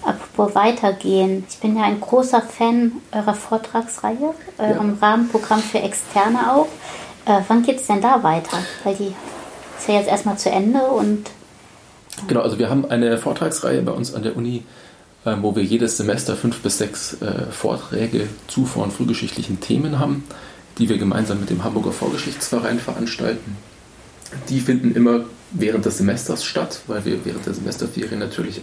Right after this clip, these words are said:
Speaker 2: auch, äh, wenig Betrieb im eigenen Hause haben. Und die geht weiter am dritten vierten zweitausendneunzehn. Dazu sind auch alle Interessentinnen und Interessenten herzlich eingeladen.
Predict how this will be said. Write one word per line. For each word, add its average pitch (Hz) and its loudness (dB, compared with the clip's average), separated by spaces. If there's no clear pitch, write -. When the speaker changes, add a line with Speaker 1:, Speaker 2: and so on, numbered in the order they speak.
Speaker 2:
auch, - -16
äh, 98 0
wenig 107 2
Betrieb 117 2
im 107 -4
eigenen 101 -2
Hause 135 0
haben. 127 -2
Und 117 2
die 123 4
geht 117 2
weiter 110 -2
am 101 -6
dritten - -6
vierten 175 0
zweitausendneunzehn. 120 0
Dazu - 0
sind - -2
auch - -4
alle - 0
Interessentinnen - 0
und - -2
Interessenten - -2
herzlich 98 -2
eingeladen. 139 0